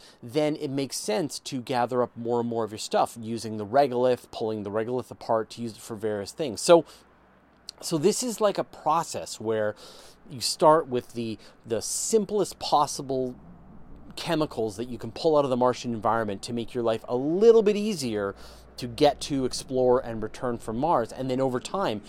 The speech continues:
as there's more and more infrastructure on the red planet,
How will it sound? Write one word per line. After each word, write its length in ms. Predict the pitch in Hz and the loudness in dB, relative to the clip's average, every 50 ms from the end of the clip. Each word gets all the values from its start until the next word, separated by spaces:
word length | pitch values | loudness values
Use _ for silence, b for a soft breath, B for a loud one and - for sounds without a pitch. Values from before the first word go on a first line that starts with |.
| B B B | B B B
as 160 | - 117 110 - | -6 -6 -6 -6
there's 200 | 113 113 104 110 | -8 -8 -8 -6
more 360 | 117 117 120 120 135 139 139 | -4 -2 0 0 2 2 2
and 80 | 139 | 0
more 200 | 139 131 131 127 | 0 0 -2 -2
infrastructure 640 | - 123 127 127 - 143 - - 131 107 - - 123 - | -2 -4 -6 -6 -8 -10 -8 -8 -8 -8 -8 -8 -8 -8
on 180 | - 104 104 | -6 -6 -6
the 80 | 104 104 | -4 -4
red 240 | 104 104 104 98 - | -2 -4 -4 -6 -6
planet, 400 | - - 196 196 131 110 104 | -2 0 0 0 0 -2 -6